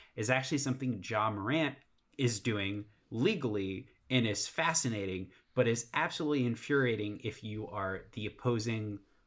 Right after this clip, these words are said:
really, consumer and the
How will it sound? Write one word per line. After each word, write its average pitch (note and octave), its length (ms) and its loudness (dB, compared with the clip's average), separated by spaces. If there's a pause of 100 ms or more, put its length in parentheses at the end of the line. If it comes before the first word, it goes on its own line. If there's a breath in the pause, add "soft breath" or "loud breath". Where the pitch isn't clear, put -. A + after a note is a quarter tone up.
really, E3+ 260 4
consumer C3 720 4 (120)
and A2+ 520 0 (840)
the C3 220 2